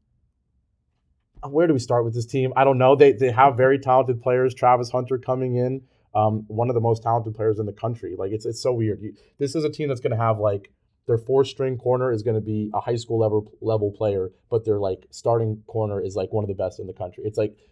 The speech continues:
the team doesn't make sense. Um, we'll see what Deion Sun can do at quarterback. Um,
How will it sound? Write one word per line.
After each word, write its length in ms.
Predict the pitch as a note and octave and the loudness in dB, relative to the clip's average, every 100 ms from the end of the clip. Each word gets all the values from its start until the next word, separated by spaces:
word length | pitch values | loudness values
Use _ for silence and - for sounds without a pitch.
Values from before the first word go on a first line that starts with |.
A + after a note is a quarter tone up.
| - | -12
the 60 | |
team 220 | A#2+ E3+ D3 | -6 2 6
doesn't 240 | C3 B2+ | 6 4
make 180 | A#2+ A2+ | 0 0
sense. 440 | - A#2 A#2+ - _ _ - | -2 -2 -2 -8 _ _ -4
Um, 340 | G#2+ G#2 G#2 | -2 -2 -4
we'll 100 | A#2 | -4
see 200 | A#2 B2 | -4 -2
what 200 | A#2 A2 | 0 0
Deion 300 | A2+ A2+ G#2+ | 0 0 0
Sun 240 | G#2+ A2 A2 | -2 -4 -4
can 160 | G#2+ | -6
do 200 | G2 G#2 | -4 -2
at 180 | F#2 F#2 | -2 -2
quarterback. 640 | A2 A2 A2 G#2+ G#2+ A2 _ _ _ _ | 2 2 2 0 -2 -4 _ _ _ _
Um, 440 | G2 G2+ G2 G2+ | 0 0 0 -4